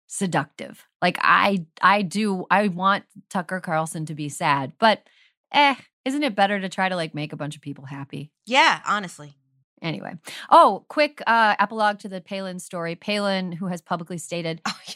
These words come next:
Speaker 2: yes.
Speaker 1: only get vaccinated, quote, "over my dead body," dined indoors at, uh, Upper East Side Celebrity Hangout, Elio's, over the weekend. Hmm, that's weird. That's not real America.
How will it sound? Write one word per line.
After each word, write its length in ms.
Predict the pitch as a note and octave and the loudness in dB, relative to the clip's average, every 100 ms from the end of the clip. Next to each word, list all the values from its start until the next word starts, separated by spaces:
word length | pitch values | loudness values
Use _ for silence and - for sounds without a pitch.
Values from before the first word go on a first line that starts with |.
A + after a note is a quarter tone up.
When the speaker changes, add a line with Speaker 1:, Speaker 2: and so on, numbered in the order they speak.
| A#3+ | 2
Speaker 2:
yes. 80 | F#3+ | 4
Speaker 1:
only 320 | F#3 G3+ G#3 | 2 2 4
get 160 | G#3 E3+ | 2 4
vaccinated, 680 | F#3 F#3+ - G3 F3+ E3+ E3+ | 4 4 0 -6 -4 -6 -4
quote, 280 | G3+ F3+ - | -4 -4 -4
"over 240 | G3 G#3+ | -4 -2
my 180 | G3+ F#3 | 0 0
dead 260 | F3 G3+ F3+ | 2 0 4
body," 440 | G3 F#3+ F3+ F3 _ _ - | 6 6 4 -10 _ _ 0
dined 400 | A3 A3+ A3+ G#3 | 2 4 2 -2
indoors 640 | G3+ G3+ F#3 F3 E3+ E3 | -4 -4 -4 -2 -4 -4
at, 400 | - D#3+ D#3 D3 | -2 0 0 -2
uh, 160 | D#3 C#3 | -4 -4
Upper 180 | E3 F3 | -4 -6
East 180 | F3 D#3+ | -10 -8
Side 200 | E3+ D#3+ | -6 -6
Celebrity 320 | E3 D#3+ D#3+ | -4 -4 -4
Hangout, 420 | D3+ D#3 D3+ D3+ - _ - | -4 -2 0 -2 -4 _ -2
Elio's, 460 | G#3+ G#3 E3+ D#3 | 2 4 4 2
over 120 | D3+ D3+ | 0 0
the 80 | |
weekend. 380 | D3+ C#3+ C#3+ D#3 | -2 -2 -2 -2
Hmm, 160 | - C#4+ | 2 4
that's 220 | D#4+ - | 4 2
weird. 220 | F#3 F3+ | -2 2
That's 180 | B3 A#3 | 0 2
not 160 | A#3 E3 | 0 2
real 240 | F3 D3+ | 0 0
America. 440 | D#3 D3+ D#3 F#3 | 0 0 2 0